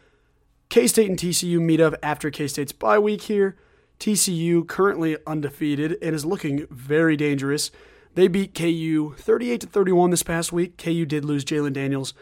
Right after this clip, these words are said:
and their backup quarterback came in and balled out.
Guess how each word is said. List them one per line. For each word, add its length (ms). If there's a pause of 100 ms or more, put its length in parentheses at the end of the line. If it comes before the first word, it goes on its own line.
(480)
and 160
their 60
backup 320
quarterback 380
came 200
in 120
and 260
balled 420 (160)
out. 420